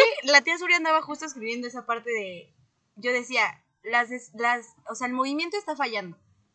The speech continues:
Y está fallando porque muchas realidades de muchas mujeres lo estamos dejando fuera. Y las estrategias no solo del movimiento feminista, sino de otras estrategias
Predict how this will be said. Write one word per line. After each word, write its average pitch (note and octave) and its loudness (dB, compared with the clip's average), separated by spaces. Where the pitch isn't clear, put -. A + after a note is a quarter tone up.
Y B3+ -6
está D#4 -2
fallando D#4 -2
porque G#3+ -8
muchas B3 -8
realidades G3+ -4
de G3 -6
muchas C4+ -8
mujeres D4+ -6
lo B3 -8
estamos G#3+ -12
dejando G3 -18
fuera. C#4+ -4
Y C4 -8
las C#4+ 4
estrategias D#4 -2
no G#4 0
solo F#4+ -2
del E4 -2
movimiento A3 -8
feminista, G#3 -10
sino F#3 -12
de A3+ -2
otras E4 -4
estrategias A3 -6